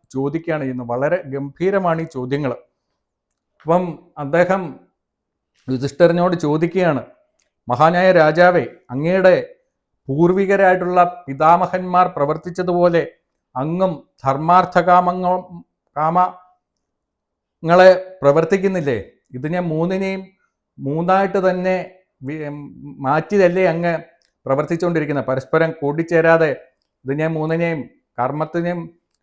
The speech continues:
ധർമ്മത്തിനെയും കാമത്തിനെയും ചേരാതെയും ധർമ്മത്തിനെയും അർത്ഥത്തിനെയും ചേരാതെയും കാമത്തിനെയും അർത്ഥത്തിനെയും ചേരാതെയും അല്ലേ അങ്ങ് പ്രവർത്തിച്ചുകൊണ്ടിരിക്കുന്നത്?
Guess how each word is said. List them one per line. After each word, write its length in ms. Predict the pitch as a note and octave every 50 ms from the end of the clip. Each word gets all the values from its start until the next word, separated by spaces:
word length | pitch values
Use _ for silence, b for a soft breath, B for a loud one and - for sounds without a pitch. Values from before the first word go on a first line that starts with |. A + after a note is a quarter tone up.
| _ _ _ -
ധർമ്മത്തിനെയും 680 | C3 C3 C3+ D#3 E3 D#3+ E3+ F3 E3+ F3 F3+ F3+ F3 D#3+ - _ _ _ -
കാമത്തിനെയും 680 | C3+ C#3+ D#3 D#3+ E3+ E3+ E3+ E3 E3 E3+ F3 F3 F3
ചേരാതെയും 560 | E3 E3 D#3 D3+ D#3+ E3 E3 E3+ E3+ D#3+ - - - _ _ _ _ _ _ _ _ _ _ _ -
ധർമ്മത്തിനെയും 640 | C3+ C3 C3 D3 E3 E3 E3 F3 F3 F3 F3 E3+ D#3
അർത്ഥത്തിനെയും 680 | C3+ C3+ C3+ - - E3+ E3 E3 F#3 F3+ F3+ F3+ F3+ F3
ചേരാതെയും 580 | E3 D#3+ D#3+ D#3+ E3 E3 E3 E3+ E3 D#3+ C3 B2+ _ _ _ _ _ _ _ _ _ _ -
കാമത്തിനെയും 720 | B2 B2 C3+ D3 D#3+ F3 E3+ E3+ F3 F3 F3 F3 F3+ F3 D#3+
അർത്ഥത്തിനെയും 600 | C#3+ C#3 - - E3 D#3+ E3+ F3 F3+ F3+ F3+ F3
ചേരാതെയും 600 | E3+ D#3+ D#3 D#3+ E3 E3+ E3+ E3+ F3+ F3 F3 E3+
അല്ലേ 240 | D3+ D3+ D#3 F3 E3+
അങ്ങ് 260 | D#3+ - D#3 D3 D3
പ്രവർത്തിച്ചുകൊണ്ടിരിക്കുന്നത്? 1040 | - D3 C#3 C#3+ C#3 - D#3+ D#3 E3+ E3 E3+ D#3+ D3+ D3+ C#3+ C#3+ C#3+ C#3+ B2+ B2